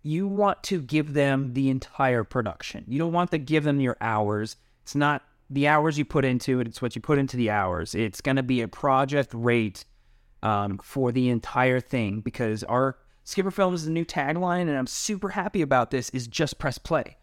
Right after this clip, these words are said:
All you have to do is just press play once you get this video. Like, you hire us, and then you press play.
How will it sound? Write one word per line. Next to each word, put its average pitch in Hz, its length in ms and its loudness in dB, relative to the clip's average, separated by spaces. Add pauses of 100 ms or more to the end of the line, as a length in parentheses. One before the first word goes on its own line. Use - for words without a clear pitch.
(680)
All 202 160 4
you 208 80 2
have 180 120 -2
to 165 60 2
do 180 140 2
is 156 100 0
just - 200 -2
press 143 180 2
play 139 280 2
once 117 200 -2
you 110 60 -2
get 101 100 -2
this - 140 -4
video. - 300 -2
Like, 113 260 2 (340)
you 135 160 -2
hire 139 380 2
us, - 200 -6 (140)
and 139 160 2
then 139 100 2
you 139 80 2
press 135 260 0
play. 131 440 0